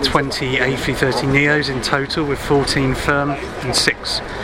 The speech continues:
on option. Um, it's fair to say we weren't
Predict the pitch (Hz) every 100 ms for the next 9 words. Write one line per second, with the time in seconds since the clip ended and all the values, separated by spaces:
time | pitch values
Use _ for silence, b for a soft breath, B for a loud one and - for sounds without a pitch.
0 | B B B B - 143 139 139 - -
1 | 170 165 - 139 135 139 - 180 - 147
2 | 139 147 143